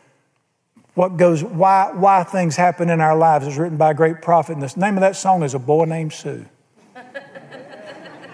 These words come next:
I remember that.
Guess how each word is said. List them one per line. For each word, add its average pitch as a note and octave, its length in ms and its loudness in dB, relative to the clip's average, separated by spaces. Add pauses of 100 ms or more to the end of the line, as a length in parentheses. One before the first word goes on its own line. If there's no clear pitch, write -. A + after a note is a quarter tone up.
(2250)
I G3 80 2
remember G3 280 2
that. G#3+ 400 2